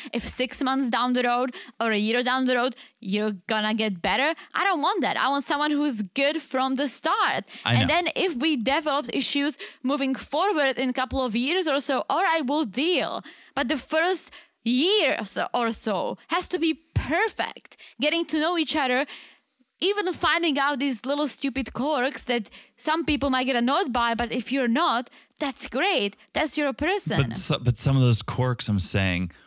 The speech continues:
Speaker 2: would get you to run away from the person within a week. Whereas if you're married to them and in this process, you're forced to stick it out and you overcome that and you realize, "You know what? It wasn't a big deal in the first," but, like, Lindy and Miguel,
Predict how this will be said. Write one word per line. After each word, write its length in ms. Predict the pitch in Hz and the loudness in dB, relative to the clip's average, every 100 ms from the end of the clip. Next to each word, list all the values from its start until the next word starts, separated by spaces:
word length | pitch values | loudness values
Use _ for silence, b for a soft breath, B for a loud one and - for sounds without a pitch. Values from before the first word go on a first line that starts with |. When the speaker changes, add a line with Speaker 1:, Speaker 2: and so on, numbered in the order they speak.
| B _ | B _
Speaker 2:
would 320 | 110 127 123 | 2 4 4
get 320 | 123 120 - | 2 2 2
you 140 | 117 107 | 2 2
to 320 | - 110 98 | 2 2 4
run 240 | 95 104 107 | 4 4 4
away 480 | 98 101 113 92 92 | 4 4 2 2 0
from 180 | 92 | 0
the 80 | 87 | 0
person 460 | - 98 90 - 92 | 0 2 2 2 2
within 320 | 90 95 92 | 2 2 2
a 100 | 87 | 2
week. 420 | 90 135 107 - b b b - | 2 2 0 -2 b b b -2
Whereas 300 | 110 107 101 | 4 6 6
if 140 | 95 | 4
you're 100 | 101 | 4
married 320 | 101 120 127 | 4 4 2
to 100 | 113 | 2
them 340 | 98 90 92 98 | 2 4 2 0
and 120 | 98 101 | 2 4
in 100 | 104 | 4
this 140 | 95 | 0
process, 680 | - 123 156 - 90 98 - b b b _ | -2 0 0 0 0 0 -4 b b b _
you're 160 | 104 | -2
forced 460 | 101 - 139 151 - | -2 -2 -2 -2 0
to 80 | 110 | -2
stick 280 | - 98 85 | 0 -2 0
it 80 | 82 | 0
out 240 | 87 92 | 0 0
and 120 | 101 | 2
you 120 | 101 | 4
overcome 540 | 101 101 101 - 143 160 | 4 2 -2 0 0 2
that 160 | 101 | 2
and 100 | 90 | 2
you 80 | 104 | 4
realize, 260 | 104 104 104 | 4 2 2
"You 60 | 135 | 2
know 100 | 151 | 2
what? 80 | 131 | 0
It 20 | |
wasn't 240 | 127 120 | 0 2
a 20 | |
big 160 | 107 107 | 2 0
deal 120 | 104 | 2
in 60 | 104 | 2
the 80 | 98 | 2
first," 360 | - 147 147 | 0 -2 -2
but, 120 | - - | -2 -2
like, 140 | 110 B B B B B - - | -4 B B B B B -10 -2
Lindy 600 | 123 147 143 139 131 - | 2 4 4 4 2 2
and 220 | 123 120 | 4 6
Miguel, 400 | 120 107 101 | 4 4 0